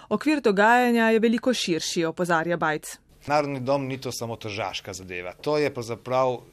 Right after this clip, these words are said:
Speaker 2: široka zadeva v tedanjem času, v enem kontekstu, ki je zelo poseben in je iskanje te razmejitve med Italijo in novo jugoslovansko državo.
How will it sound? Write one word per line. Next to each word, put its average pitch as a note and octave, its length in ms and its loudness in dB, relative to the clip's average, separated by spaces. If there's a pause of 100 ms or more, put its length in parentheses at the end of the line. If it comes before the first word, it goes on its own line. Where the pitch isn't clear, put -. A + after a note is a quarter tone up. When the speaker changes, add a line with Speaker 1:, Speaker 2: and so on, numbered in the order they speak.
Speaker 2:
široka C#3+ 520 0
zadeva B2 380 -2
v A#2+ 80 -2
tedanjem A#2 440 -4
času, E3 680 -2 (500)
v C3 140 0
enem G3 160 -2
kontekstu, F3+ 480 0
ki D3 80 -2
je C3 60 -2
zelo C#3 120 -2
poseben D#3+ 460 -6 (140)
in B2+ 200 -8
je D3 420 -2 (220)
iskanje E3 920 -2 (420)
te C3+ 320 0
razmejitve B2+ 600 -6
med B2+ 260 -8 (580)
Italijo A#2 480 -2
in B2+ 120 -8
novo G2+ 300 -6
jugoslovansko G2+ 560 -12
državo. G2 580 -4